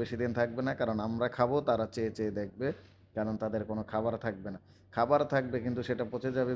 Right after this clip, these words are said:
বিক্রি না করার কারণে তারা কোনো আয়ও করতে পারবে না,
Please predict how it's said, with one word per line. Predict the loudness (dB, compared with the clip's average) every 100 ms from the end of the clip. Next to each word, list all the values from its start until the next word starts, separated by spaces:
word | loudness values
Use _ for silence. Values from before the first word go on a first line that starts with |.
| -2
বিক্রি | -6 -2 2
না | 2 2
করার | 2 4 2
কারণে | 2 0 0
তারা | 2 2 0 -4 -20 _ _ -2
কোনো | -2 0 2
আয়ও | 4 4 0
করতে | 0 2
পারবে | 4 4 4
না, | 2